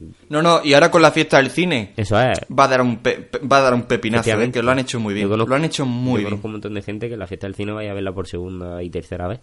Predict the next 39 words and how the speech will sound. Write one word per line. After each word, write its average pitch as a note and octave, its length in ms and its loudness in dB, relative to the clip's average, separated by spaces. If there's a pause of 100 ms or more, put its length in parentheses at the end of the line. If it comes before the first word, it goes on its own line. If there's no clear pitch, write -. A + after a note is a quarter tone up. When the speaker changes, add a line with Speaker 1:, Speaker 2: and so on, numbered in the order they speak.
Speaker 2:
o E2+ 80 -16
sea D#2+ 180 -14
que D#2+ 380 -14 (540)
Speaker 1:
Entre A#2+ 340 -4
ellos, C3+ 380 -6
yo. E2+ 280 -10
Speaker 2:
Yo A#2 340 2
sería F3 420 4
la - 120 6
tercera, A#2 400 4
tío. G2+ 240 -4
Yo A2+ 220 -4
ya, B2 340 -4
ya, C3 260 2
ya B2+ 140 0
he B2+ 40 2
caído C#3+ 320 6
la - 80 4
segunda A#2 360 -2
Speaker 1:
<laughs> G#2 40 2
Speaker 2:
vez. A2+ 40 2
Speaker 1:
No, C#3 60 4
hombre, C3 160 4
ya C#3+ 80 8
tercera, D#3 440 8
ya, D#3+ 840 6 (480)
Speaker 2:
No, A2 220 2
no, G2+ 160 2
yo G#2 140 2
la A#2+ 80 0
segunda B2 260 -4
es A#2+ 60 -8
que - 100 -8
Speaker 1:
Tranquila D3+ 400 6
las D3+ 180 6
tetas, G#2+ 380 2
pero A#2+ 320 4
que B2 180 6
Speaker 2:
Eh, B2 60 6